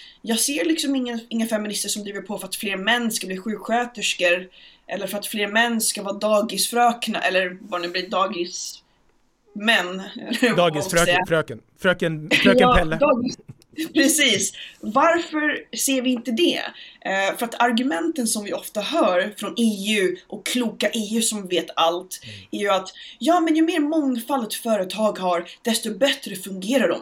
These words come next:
Speaker 1: Det finns så mycket studier på
Speaker 2: Ja,
Speaker 1: det."
Speaker 2: det gör det.
Speaker 1: Okej.
Speaker 2: Mm.
Speaker 1: Men varför vill vi inte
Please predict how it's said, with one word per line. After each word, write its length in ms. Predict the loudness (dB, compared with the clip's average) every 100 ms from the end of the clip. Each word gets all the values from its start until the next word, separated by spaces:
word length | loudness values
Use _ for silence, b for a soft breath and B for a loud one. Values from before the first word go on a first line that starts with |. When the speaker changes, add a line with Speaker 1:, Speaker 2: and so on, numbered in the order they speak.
| -6
Speaker 1:
Det 60 | -6
finns 240 | -2 -2
så 80 | -2
mycket 220 | -2 -2
studier 500 | -4 -2 -2 -2 -6
på 120 | -6 -2
Speaker 2:
Ja, 40 |
Speaker 1:
det." 140 | -2 -2
Speaker 2:
det 60 |
gör 120 | -4 -4
det. 60 |
Speaker 1:
Okej. 400 | -2 0 2 0
Speaker 2:
Mm. 120 | -6 -16 _ _ _ -4
Speaker 1:
Men 160 | 0 2
varför 220 | 2 2
vill 180 | -2 0
vi 80 |
inte 440 | -2 2 4 6